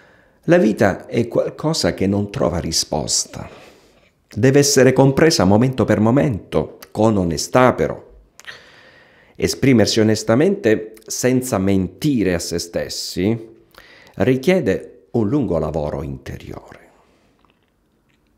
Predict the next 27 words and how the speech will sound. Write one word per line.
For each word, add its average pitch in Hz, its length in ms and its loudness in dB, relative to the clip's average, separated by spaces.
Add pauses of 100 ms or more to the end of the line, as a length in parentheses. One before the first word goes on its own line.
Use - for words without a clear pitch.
(760)
Una 156 240 4
delle 95 260 4
più 85 220 -2
gravi 104 400 2
cause 107 500 0
del 82 160 0
fallimento 87 1160 -4
è 147 220 -2
la 107 200 4
mancanza 113 640 -2
di 87 140 -2
onestà 90 420 -4
con 87 240 -6
noi 113 180 -2
stessi. 90 800 -6 (1300)
Proprio 202 380 4
l'onestà 131 540 6
con 135 160 4
noi 135 160 6
stessi - 420 0
ci 120 140 0
fa 127 160 0
diventare 107 1120 -2
un 95 220 0
essere 123 720 -4
umano 123 560 0
migliore. 98 960 -2